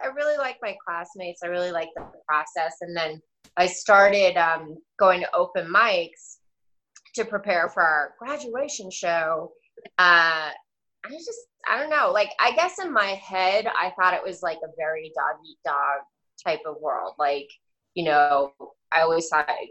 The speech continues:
like, acting where, you know, it's one role and two hundred fifty people reading for it. Um, you know, and it's not to say that there isn't bullshit and politics in comedy, but, like, for the most part, it, you know, it, people were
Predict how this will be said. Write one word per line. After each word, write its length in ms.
like, 160
acting 500
where, 540
you 100
know, 160
it's 220
one 340
role 560
and 160
two 220
hundred 400
fifty 340
people 320
reading 420
for 220
it. 200
Um, 420
you 100
know, 140
and 80
it's 140
not 220
to 80
say 220
that 140
there 160
isn't 320
bullshit 520
and 160
politics 600
in 100
comedy, 540
but, 220
like, 260
for 140
the 120
most 560
part, 420
it, 280
you 160
know, 240
it, 240
people 300
were 240